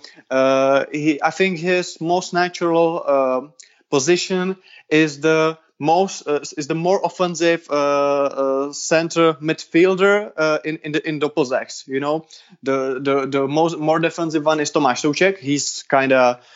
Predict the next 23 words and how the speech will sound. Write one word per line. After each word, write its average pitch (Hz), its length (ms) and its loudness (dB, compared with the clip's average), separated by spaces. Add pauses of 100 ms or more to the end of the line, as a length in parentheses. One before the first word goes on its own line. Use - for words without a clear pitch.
(260)
a 123 100 0
classic 151 600 0
of, 139 220 -6 (100)
uh, 131 360 -2
Slavia 131 680 0
lineup. 135 380 0
He's 123 140 -8
the 123 80 -8
best 131 340 0
player 131 260 -4
so 120 180 -8
far 117 300 -2
of, - 240 -10
of, 127 180 -10
of 123 140 -12
the 127 80 -6
side. 151 420 2 (520)
And 156 400 2
the 147 160 -6
second 247 420 -2
place 175 640 2
is 165 220 -8
kinda, 175 680 0